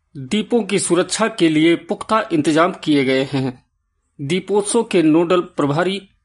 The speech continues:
प्रोफेसर संत शरण मिश्र ने बताया कि ग्यारह नवंबर को दीपोत्सव अद्भुत अलौकिक रहेगा। प्रशासन के सहयोग से कार्य को अंतिम रूप दे दिया गया है।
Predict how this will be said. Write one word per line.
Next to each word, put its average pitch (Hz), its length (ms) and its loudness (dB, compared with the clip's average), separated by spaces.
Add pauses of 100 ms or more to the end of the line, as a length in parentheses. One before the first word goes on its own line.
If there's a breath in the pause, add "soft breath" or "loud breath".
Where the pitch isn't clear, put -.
(140)
प्रोफेसर 196 480 0
संत 202 320 -2
शरण 156 340 0
मिश्र 180 320 2
ने 160 160 2
बताया 143 380 2
कि 170 280 -4 (680)
ग्यारह 180 380 0
नवंबर 165 360 2
को 160 180 2
दीपोत्सव 151 760 -2 (120)
अद्भुत 180 580 -2
अलौकिक 156 540 -2
रहेगा। 135 380 -2 (960)
प्रशासन 202 440 0
के 214 160 0
सहयोग 185 440 0
से 196 300 -2 (680)
कार्य 208 240 4
को 170 280 0
अंतिम 170 540 0
रूप 180 280 0 (100)
दे 151 120 2
दिया 143 220 2
गया 131 240 0
है। 135 300 -8